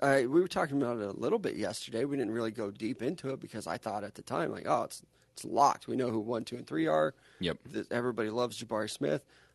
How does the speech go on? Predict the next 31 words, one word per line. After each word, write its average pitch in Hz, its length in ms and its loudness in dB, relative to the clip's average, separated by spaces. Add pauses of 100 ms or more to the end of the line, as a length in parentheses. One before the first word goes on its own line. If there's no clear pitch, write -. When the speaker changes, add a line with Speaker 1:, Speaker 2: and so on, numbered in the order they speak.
(140)
Speaker 1:
I 139 260 6
d-, - 80 2 (300)
I 143 120 4
thought 135 160 6
maybe 123 260 6
it 95 80 2
was 113 180 -4
my 120 120 -2
Duke 120 200 -4 (140)
bias 117 380 -2
thinking 113 360 -6
that 98 180 -4 (580)
Paulo 120 240 -2
Banchero 101 480 -2
was 98 100 -6
probably 107 220 0
the 98 80 -4
best 98 240 -8
player 98 240 -6
in 90 100 -10
this - 140 -12
draft. - 420 -4 (640)
And 104 260 0
just 127 180 -2
the - 80 -2
question 147 360 0
marks 131 220 0
around 120 300 0
Jabari 123 320 2
Parker, 151 440 -4 (640)
or 98 160 -2